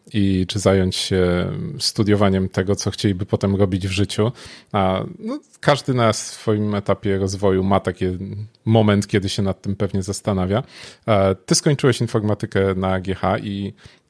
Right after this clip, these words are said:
co powiedziałbyś lu-, osobie, która przyjdzie i zapyta:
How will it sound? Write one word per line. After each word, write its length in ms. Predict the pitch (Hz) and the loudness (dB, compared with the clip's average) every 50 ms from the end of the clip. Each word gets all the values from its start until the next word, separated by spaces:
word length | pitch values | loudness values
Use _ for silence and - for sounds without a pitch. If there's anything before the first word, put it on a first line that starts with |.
| _ _ | _ _
co 300 | - - - 147 143 143 | -2 2 4 6 6 6
powiedziałbyś 840 | 143 - - 123 113 117 104 101 104 98 95 92 98 - - - - - | 4 2 0 0 2 2 2 4 4 2 2 2 -2 -4 -6 -8 -10 -8
lu-, 180 | - 104 104 - | -4 -2 -2 -2
osobie, 440 | - - - 110 98 98 101 98 95 | -2 0 0 0 0 0 0 -2 -2
która 320 | - - - 95 95 92 | -2 -6 -4 -2 -2 -2
przyjdzie 420 | - - - 120 104 92 - 95 90 | -2 0 -2 -2 -2 -2 -2 -4 -2
i 60 | 90 | -2
zapyta: 520 | 92 92 - - 90 - - 87 90 90 | -2 -2 -2 -4 -4 -2 0 0 0 -2